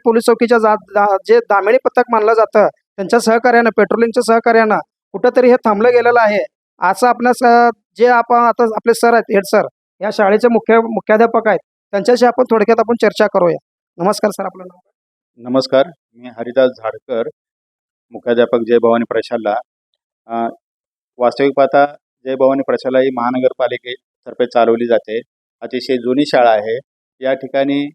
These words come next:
Speaker 2: अतिशय मोठा परिसर आहे आणि या परिसरामध्ये समोरच्या पटांगणामध्ये काही लोक दिवसा दारू पीत बसणं किंवा बाह्य व्यक्तींचा वावर असणं,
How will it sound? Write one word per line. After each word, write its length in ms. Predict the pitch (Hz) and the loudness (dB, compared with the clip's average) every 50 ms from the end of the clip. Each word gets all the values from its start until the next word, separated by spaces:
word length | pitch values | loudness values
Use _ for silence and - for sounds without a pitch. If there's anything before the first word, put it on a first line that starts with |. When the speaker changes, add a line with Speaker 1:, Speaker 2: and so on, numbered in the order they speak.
| _ _ _ _ _ _ _ _ _ _ _ _ _ | _ _ _ _ _ _ _ _ _ _ _ _ _
Speaker 2:
अतिशय 300 | 127 131 151 147 - 160 | -8 -6 -6 -2 -2 0
मोठा 320 | 151 147 135 127 _ 147 | 2 2 0 2 _ -2
परिसर 420 | 135 - 139 131 135 131 - 135 127 | 0 2 2 0 0 2 2 2 2
आहे 260 | 120 104 - 92 87 82 _ _ _ _ _ _ _ _ _ _ _ | 2 0 -2 -6 -14 -14 _ _ _ _ _ _ _ _ _ _ _
आणि 200 | 123 127 131 131 | -14 -12 -6 -2
या 120 | 139 147 | -2 -2
परिसरामध्ये 720 | 147 - 143 143 135 - 143 143 139 143 143 135 135 117 95 _ _ _ _ _ _ _ _ _ _ _ _ _ _ _ | 0 0 -2 -4 -4 -2 -2 -2 0 0 0 -2 -2 -4 -4 _ _ _ _ _ _ _ _ _ _ _ _ _ _ _
समोरच्या 580 | 135 135 143 143 135 139 151 151 151 151 - - _ _ _ _ _ _ _ _ _ | -8 -6 -6 -6 -6 -4 -2 0 0 0 -2 -10 _ _ _ _ _ _ _ _ _
पटांगणामध्ये 640 | - 131 - 135 139 139 139 135 139 139 135 135 135 143 143 _ _ _ _ _ _ _ _ _ _ _ _ _ _ _ _ _ _ | -10 -2 -2 0 2 2 2 2 2 2 2 2 2 0 -2 _ _ _ _ _ _ _ _ _ _ _ _ _ _ _ _ _ _
काही 260 | 131 131 135 135 135 139 - _ _ _ _ | -6 -6 -4 -4 -6 -8 -12 _ _ _ _
लोक 220 | _ 127 123 127 135 | _ -14 -4 0 0
दिवसा 480 | 131 131 131 131 120 - - 127 127 | 0 2 2 -2 -2 0 0 2 0
दारू 360 | 123 - _ _ 127 123 123 120 | 0 -2 _ _ -6 -6 -6 -6
पीत 160 | - 131 123 - | -8 -10 -14 -8
बसणं 420 | 120 120 - - 117 117 113 113 113 - _ _ _ _ _ | -8 -8 -8 -8 -16 -14 -12 -12 -14 -16 _ _ _ _ _
किंवा 260 | 123 123 123 123 120 123 127 _ _ | -8 -4 0 0 0 -2 -4 _ _
बाह्य 220 | 117 117 123 123 | -4 -2 -2 0
व्यक्तींचा 520 | 120 123 117 _ - 123 117 _ 123 120 123 - _ _ _ _ _ _ _ _ _ _ _ _ _ _ _ _ _ _ _ _ _ | 0 0 -4 _ -8 -16 -10 _ -4 -4 -4 -4 _ _ _ _ _ _ _ _ _ _ _ _ _ _ _ _ _ _ _ _ _
वावर 300 | 123 123 120 120 123 120 | 0 2 2 4 4 2
असणं, 420 | 123 120 - - 113 113 110 110 | 2 0 -2 -4 -14 -12 -12 -12